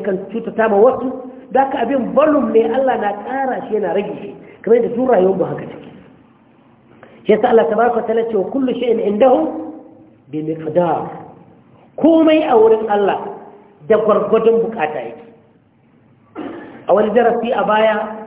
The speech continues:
a cikin kwanukan nan, ne maganar hikimar halittar gaban ɗan adam.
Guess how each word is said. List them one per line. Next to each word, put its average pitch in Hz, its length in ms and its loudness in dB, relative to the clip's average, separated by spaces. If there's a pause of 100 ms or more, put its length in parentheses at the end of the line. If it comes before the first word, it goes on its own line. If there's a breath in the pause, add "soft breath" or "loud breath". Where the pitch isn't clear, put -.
(140)
a - 120 -18
cikin 202 200 -8
kwanukan 202 440 -6
nan, 202 340 -4 (440 loud breath)
ne 262 140 4
maganar 247 380 4 (200)
hikimar 262 440 0 (260)
halittar 240 600 0
gaban 254 340 2
ɗan 269 180 4
adam. 214 200 2